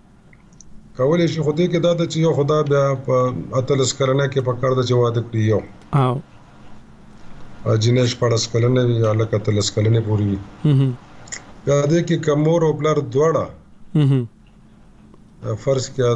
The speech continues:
Speaker 1: د کمزورې، آه، تیلیسیمیا ښکار وي یا کیریر وي.
Speaker 2: او. یعنی اجین پکې؟
Speaker 1: اجین پکې وي.
Speaker 2: مهم.
Speaker 1: نو هغه کې بیا پنځه ویشت فیصده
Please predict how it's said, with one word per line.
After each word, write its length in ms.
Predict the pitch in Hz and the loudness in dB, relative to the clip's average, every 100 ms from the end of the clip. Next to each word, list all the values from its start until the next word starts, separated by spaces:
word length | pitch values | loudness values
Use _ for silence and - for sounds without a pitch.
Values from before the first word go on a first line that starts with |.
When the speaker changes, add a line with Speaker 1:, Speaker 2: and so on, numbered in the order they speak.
| 110 | 2
Speaker 1:
د 260 | 110 110 - - - | 2 0 -2 -12 -10
کمزورې، 640 | - 120 113 135 165 139 113 | 0 2 2 2 2 2 -2
آه، 1120 | 113 - - - - - - - 107 107 104 101 | -6 -18 -20 -20 -20 -20 -20 -18 -8 -4 -4 -2
تیلیسیمیا 640 | 120 113 110 - 117 110 107 | 0 2 0 2 2 2 0
ښکار 340 | - 107 101 | 0 -2 0
وي 120 | 104 | 2
یا 140 | 113 117 | 2 0
کیریر 560 | - 160 151 131 107 | 0 0 2 2 0
وي. 200 | 95 87 87 - - | -2 -6 -12 -12 -2
Speaker 2:
او. 340 | 151 135 127 - - - - - - - - 147 | 0 2 -2 -8 -20 -20 -20 -20 -20 -20 -6 0
یعنی 240 | 147 151 | 0 0
اجین 340 | 143 127 156 131 | 0 2 0 0
پکې؟ 400 | 120 - 147 117 104 - - - - - - - - - - - 104 | -6 -4 -2 -2 -6 -16 -20 -20 -20 -20 -20 -20 -20 -20 -20 -12 -2
Speaker 1:
اجین 400 | 117 117 147 151 - | -2 2 2 0 0
پکې 300 | 120 - 156 117 | -2 0 0 0
وي. 120 | 127 - - 151 | -2 -6 -2 0
Speaker 2:
مهم. 280 | 139 127 113 - - - - | 2 2 0 -8 -20 -20 -4
Speaker 1:
نو 100 | 131 | -2
هغه 360 | 131 139 175 196 | 0 2 2 0
کې 100 | 175 143 | 0 0
بیا 120 | 147 143 - | 0 0 -2
پنځه 300 | 135 131 139 | -2 0 0
ویشت 200 | 196 - 160 | 0 -2 -2
فیصده 440 | 143 151 143 | -2 0 2